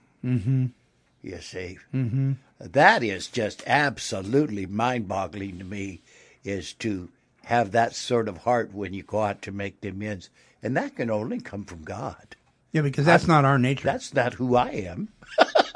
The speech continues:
Speaker 1: Yeah.
Speaker 2: You know? And so when I can do that, see, and so that I don't wanna re-, shut the door, you know, that this could be used in a,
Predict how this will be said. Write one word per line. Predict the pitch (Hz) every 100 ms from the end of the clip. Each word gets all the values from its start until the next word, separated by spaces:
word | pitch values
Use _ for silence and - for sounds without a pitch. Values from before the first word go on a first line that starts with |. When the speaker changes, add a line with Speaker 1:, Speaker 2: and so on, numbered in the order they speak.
| - -
Speaker 1:
Yeah. | 147 131 - - _ - - -
Speaker 2:
You | 156
know? | 123 135 143 - -
And | 117 131
so | - 139
when | 127 127
I | 123 120
can | - 113
do | 95 127 185 294
that, | - 78 - - - - _ _ - _ -
see, | - 107 101
and | 104 92
so | - 104
that | 101 - _ -
I | 113
don't | 110 139 -
wanna | 165 120 104
re-, | 98 101 - -
shut | - 123 98
the | 104
door, | 85 104 92 85 90 _ _ _ _ _
you | 104 92
know, | 92 95 113 _ _ -
that | 107 -
this | 135 - 131
could | 135 123
be | 131
used | 131 135 165 175 98 -
in | 101
a, | 95